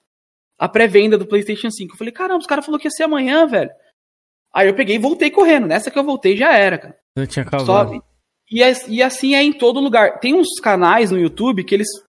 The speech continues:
Speaker 1: eles ficam, tipo, vinte e quatro horas, assim, é,
Speaker 2: Em
Speaker 1: dando
Speaker 2: live,
Speaker 1: notícia,
Speaker 2: né?
Speaker 1: é, tentando comprar, assim, termina uma live e abre outra, tem-, termina uma live e abre outra, tentando comprar. Então, esse esquema dos bots tá, cara,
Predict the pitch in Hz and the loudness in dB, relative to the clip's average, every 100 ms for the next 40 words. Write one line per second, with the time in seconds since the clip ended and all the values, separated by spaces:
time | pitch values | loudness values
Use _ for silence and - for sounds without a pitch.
0 | _ - 202 214 - - - 226 240 220 | _ -6 -4 -4 -6 -12 -8 -4 -2 -4
1 | 226 - 190 226 - 226 226 190 196 170 | -6 -6 -4 -4 -4 -2 2 4 6 2
2 | 156 151 175 160 - _ _ _ _ - | -2 -8 -8 -8 -10 _ _ _ _ -4
3 | 156 156 151 147 135 170 180 185 185 147 | 0 2 2 0 2 4 4 4 2 2
4 | 147 165 202 196 - _ 160 185 170 - | 0 0 -2 -6 -12 _ 2 4 4 0
5 | 196 214 202 202 214 214 214 196 196 190 | 0 2 2 4 4 2 2 2 2 -2
6 | 170 196 226 254 214 202 226 220 180 175 | 0 0 2 2 2 2 4 2 2 2
7 | 180 220 220 196 180 - 190 226 196 185 | 4 2 0 -6 -8 -4 -4 -4 -4 -4
8 | 208 185 180 180 190 - _ _ 214 208 | -2 -2 0 0 -2 -10 _ _ -8 -6
9 | 226 220 247 220 190 185 226 226 - - | -6 -6 -4 -2 -2 -4 -8 -10 -10 -6
10 | 185 - 220 226 226 175 147 208 - - | -6 -4 -2 0 -2 -6 -4 -4 -4 -2
11 | 202 226 226 - - 220 170 135 | 2 2 0 -6 0 2 2 -2